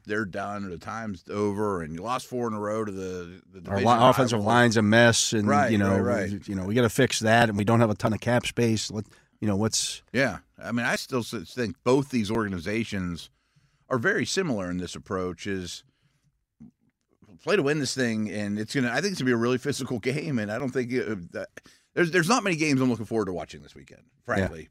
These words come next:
Speaker 1: But this one I think is gonna be very competitive, and it's probably gonna be low scoring, and always it'll probably come down to, you know, a kick at the end or a three-point game one way or another.
Speaker 2: Yeah, um, it's one of the reasons why when, when Tim Benz brought up the, boy, the, you know, the, the,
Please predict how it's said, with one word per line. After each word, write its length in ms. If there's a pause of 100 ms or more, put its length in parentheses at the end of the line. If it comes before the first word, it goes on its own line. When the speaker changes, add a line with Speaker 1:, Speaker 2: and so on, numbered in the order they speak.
Speaker 1:
But 160
this 240
one 120
I 80
think 240
is 60
gonna 180
be 320
very 400
competitive, 680
and 100
it's 100
probably 320
gonna 100
be 80
low 200
scoring, 540 (360)
and 220
always 380
it'll 140
probably 320
come 200
down 300
to, 240 (220)
you 120
know, 320
a 60
kick 280
at 80
the 220
end 280
or 160
a 40
three-point 440
game 240
one 160
way 100
or 100
another. 440 (200)
Speaker 2:
Yeah, 260 (200)
um, 520
it's 160
one 100
of 60
the 80
reasons 340
why 200
when, 280
when 160
Tim 280
Benz 320
brought 260
up 160
the, 260 (300)
boy, 200
the, 80
you 80
know, 140
the, 220
the, 160